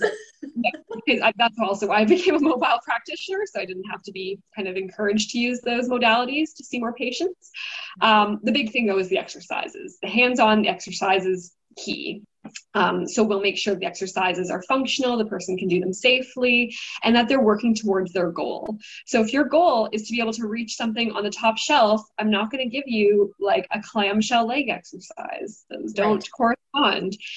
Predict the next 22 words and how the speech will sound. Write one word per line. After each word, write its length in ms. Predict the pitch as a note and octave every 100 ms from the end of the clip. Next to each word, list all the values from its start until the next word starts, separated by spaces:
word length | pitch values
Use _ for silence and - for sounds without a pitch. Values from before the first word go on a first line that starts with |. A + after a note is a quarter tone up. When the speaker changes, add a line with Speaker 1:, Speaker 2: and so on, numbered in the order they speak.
| - - -
Speaker 1:
And 240 | A#3 A#3
the 60 | A3+
biggest 280 | C#4+ D4+ D#4+
thing 120 | A#3+
is 120 | G#3+
working 260 | G3+ G#3 G#3+
towards 300 | G#3+ G3+ F3+
that 160 | -
functional 400 | - F#3 F3+ B3
goal. 440 | A3+ F3+ E3+ F3 F3+ _ -
Once 220 | G#3 G#3+
the 60 | A3
person's 400 | A3+ A3 A#3 G#3+
discharged, 840 | F#3 - - G3+ G3 F3+ - -
giving 340 | F#3 G3 G3+ G3+
them, 180 | - -
so 120 | F3+
once 160 | F3
they've 160 | F#3+ F#3
met 160 | G3 G#3+
their 120 | A3+
goal, 360 | F#3 F3+ F3+